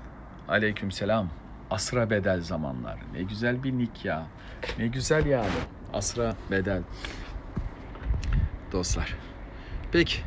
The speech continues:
yine kendimce bir şeyler geveledim. <laughs> Sultan Süleyman, Hürrem olayına bile girdik yani dostlar.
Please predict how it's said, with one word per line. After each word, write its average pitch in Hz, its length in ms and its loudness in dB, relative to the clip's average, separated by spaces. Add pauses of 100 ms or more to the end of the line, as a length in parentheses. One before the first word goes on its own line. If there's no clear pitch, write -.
(180)
yine 127 360 6 (360)
kendimce 110 600 4 (1120)
bir 107 40 -6
şeyler 98 540 2 (440)
geveledim. 98 580 4 (400)
<laughs> - 440 2
Sultan - 440 2
Süleyman, 107 520 4 (420)
Hürrem 117 460 8 (240)
olayına 107 520 4
bile 95 200 6
girdik 90 560 0
yani - 360 -6
dostlar. - 460 -4